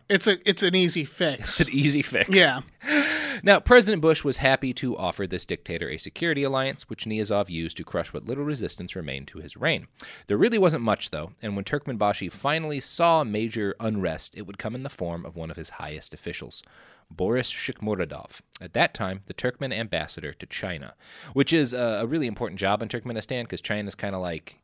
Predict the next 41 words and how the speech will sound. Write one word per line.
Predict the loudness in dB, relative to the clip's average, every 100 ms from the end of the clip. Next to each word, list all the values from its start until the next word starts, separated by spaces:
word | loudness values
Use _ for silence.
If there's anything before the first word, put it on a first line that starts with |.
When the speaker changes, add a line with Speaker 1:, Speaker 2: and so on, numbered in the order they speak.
| _
Speaker 2:
your, | -14 -12 -12
your | -10 -10
big | -4 -4 -4
trading | -4 -4 -4
partner | -2 -2 -4 -8
Speaker 1:
Sure, | -6 -4
Speaker 2:
in | -2
that | -2
area. | 0 2 0 -2
Speaker 1:
yeah. | -6
Speaker 2:
Like, | -8 -8
you, | -12 -12 -16 -20 -20 _
pretty, | 6 6 6
pretty | 4 6 6
important | 4 0 0 -2 -12
to | -12 -8
be | -6
in | -6
good | -8 -10
terms | -12 -14
with | -16 -14
China. | -14 -14
So | -8 -4
this | 0
guy | 4 4
is | 2
a | 0
high-up | 0 0 -2 -6
official. | -12 -12 -12 -16 _
Speaker 1:
Nice. | -10 -8 2
Speaker 2:
Uh, | 4 6
his | 8
nightmare | 8 8 6 4
came | 4 4
to |
life | 4 4 4
when | 0
his | 2
ambassador | 2 4 4 2 -4
to | -4
China, | 2 2 0